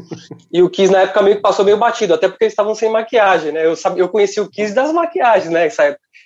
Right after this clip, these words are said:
E eu, eu sou de oitenta e oito, noventa e quatro eu tinha seis, sete anos. Então, eu, eu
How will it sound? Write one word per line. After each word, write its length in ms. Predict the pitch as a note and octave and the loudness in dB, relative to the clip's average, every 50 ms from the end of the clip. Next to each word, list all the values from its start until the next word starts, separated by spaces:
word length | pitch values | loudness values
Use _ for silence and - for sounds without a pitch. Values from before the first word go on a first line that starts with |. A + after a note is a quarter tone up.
| _ - | _ -4
E 40 | |
eu, 200 | E3 E3 F3 - | -2 -2 -2 -2
eu 80 | E3 E3 | -4 -4
sou 160 | D3+ - E3+ | -4 -4 -2
de 80 | D3+ D#3+ | 0 -2
oitenta 320 | D#3 D3+ E3+ D#3 D3+ - | -2 -2 -4 -4 -4 -2
e 40 | E3 | 0
oito, 280 | F#3 G#3+ G#3 G#3 E3 D#3 | 2 2 0 0 -2 -4
noventa 280 | D#3 D3 E3 E3 - | -2 -2 -2 -4 -4
e 40 | F3 | -6
quatro 320 | - - F3+ F#3 F#3 A3+ | -4 -2 -2 -2 -2 -4
eu 20 | A3 | -6
tinha 260 | - - A#3 A3+ A3 | -6 -4 -2 0 0
seis, 320 | G#3+ - - G3 G3+ G3+ - | 0 -2 -2 -2 -2 -2 -4
sete 280 | - G3 G3 - - | -8 -8 -8 -6 -6
anos. 220 | E3+ D#3+ C#3+ - - _ _ _ _ _ _ - - - - - - | -6 -6 -6 -8 -12 _ _ _ _ _ _ -20 -20 -20 -20 -18 -16
Então, 400 | D3 C#3+ - D3 D3 D#3 D#3+ E3+ | -8 -4 0 2 2 4 4 4
eu, 140 | E3+ - - | 4 4 4
eu 400 | D#3 E3 E3 E3 D#3 D3+ D3+ | 2 4 4 4 2 2 -2